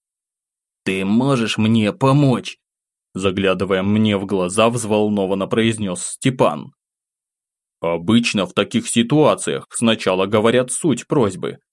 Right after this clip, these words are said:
мягко ответил я, наблюдая, как сильно напряжён парень. «Ты говорил», перешёл на шёпот сосед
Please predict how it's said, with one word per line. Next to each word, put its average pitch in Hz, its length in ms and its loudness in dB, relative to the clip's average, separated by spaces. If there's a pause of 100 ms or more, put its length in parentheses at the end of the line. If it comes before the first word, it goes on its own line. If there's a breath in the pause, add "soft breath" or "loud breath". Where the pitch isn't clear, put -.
(160)
мягко 95 360 -2
ответил 92 420 -4
я, 95 240 -2
наблюдая, 104 560 0
как 104 180 -6
сильно 101 320 -2
напряжён 104 500 0
парень. 107 520 -2 (1400)
«Ты 98 180 -4
говорил», 101 680 -2 (380)
перешёл 98 400 0
на 101 160 -2
шёпот 101 360 -4
сосед - 500 -2